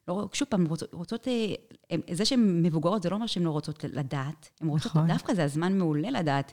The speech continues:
Speaker 2: הזדמנות,
Speaker 1: הן
Speaker 2: זהו, יש זמן, אה, לעשות
Speaker 1: כן.
Speaker 2: הכל, את כל החלומות.
Speaker 1: אז,
Speaker 2: וואו.
Speaker 1: אה, אחרי ספורט, אנחנו פשוט מזמינות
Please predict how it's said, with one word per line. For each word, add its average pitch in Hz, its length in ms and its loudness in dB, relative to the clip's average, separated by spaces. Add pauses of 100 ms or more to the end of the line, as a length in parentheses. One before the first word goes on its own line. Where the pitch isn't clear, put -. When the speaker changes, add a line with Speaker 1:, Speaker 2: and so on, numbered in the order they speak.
(120)
Speaker 2:
הזדמנות, 160 500 12
Speaker 1:
הן 202 60 12
Speaker 2:
זהו, 208 240 12
יש 190 160 12
זמן, 196 400 12
אה, 190 320 12
לעשות 190 300 10
Speaker 1:
כן. 196 100 10
Speaker 2:
הכל, 208 180 10
את 185 80 8
כל 190 120 12
החלומות. 196 600 8
Speaker 1:
אז, 139 60 0
Speaker 2:
וואו. 143 200 4 (140)
Speaker 1:
אה, 151 60 2
אחרי 196 260 4
ספורט, 220 640 0
אנחנו 196 280 2
פשוט 233 240 -2
מזמינות 196 540 0